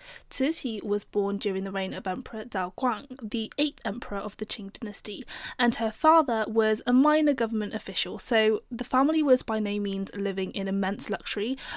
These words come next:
but they weren't exactly part of the peasantry class either. What was in Cixi's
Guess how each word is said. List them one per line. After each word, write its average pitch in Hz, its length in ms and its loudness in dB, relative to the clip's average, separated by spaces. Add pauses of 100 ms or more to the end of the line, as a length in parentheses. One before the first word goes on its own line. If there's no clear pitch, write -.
(140)
but - 160 -4
they 214 160 4
weren't 226 460 2
exactly - 560 -6
part - 420 -6
of - 140 -6
the 214 60 -4
peasantry - 520 -2
class - 380 -8
either. 208 420 -10 (480)
What 233 460 4
was 226 560 4 (100)
in 208 200 2 (120)
Cixi's - 640 -4